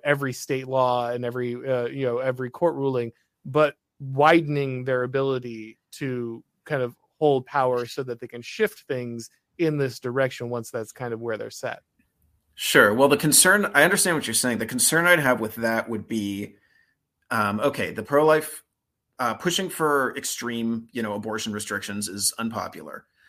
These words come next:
Speaker 2: So, okay, the pro-life movement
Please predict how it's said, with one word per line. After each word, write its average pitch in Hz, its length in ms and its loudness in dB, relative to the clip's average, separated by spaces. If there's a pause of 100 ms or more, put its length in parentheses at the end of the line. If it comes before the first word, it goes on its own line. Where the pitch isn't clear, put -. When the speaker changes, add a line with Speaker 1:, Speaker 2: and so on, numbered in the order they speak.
(200)
Speaker 2:
So, 127 240 0
okay, 92 480 -4 (300)
the 110 280 -4
pro-life 139 420 0
movement 123 440 -4